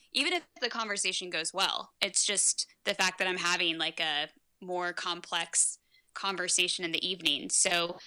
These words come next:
sleep hygiene is really, like, after a certain point in the evening, whether it's six P M, seven P M, you know, making sure that you're not watching stuff that, um, is gonna overstimulate your brain, or wearing,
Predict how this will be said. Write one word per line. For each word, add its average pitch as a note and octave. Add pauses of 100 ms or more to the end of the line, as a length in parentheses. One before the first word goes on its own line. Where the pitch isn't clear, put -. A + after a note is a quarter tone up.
(300)
sleep D#4
hygiene A#3
is F#3+
really, G#3 (640)
like, G3+
after B3
a A#3
certain G#3
point G3+
in G3+
the F3+
evening, F#3+
whether F3
it's -
six G3+
P F#3+
M, F3
seven F3+
P F3
M, E3 (960)
you G#3+
know, G3
making G#3
sure A#3+
that A#3
you're A3+
not F#3+
watching F#3
stuff -
that, E3+ (440)
um, F#3
is G3
gonna G3
overstimulate F#3+
your F#3
brain, F3
or F#3+
wearing, G3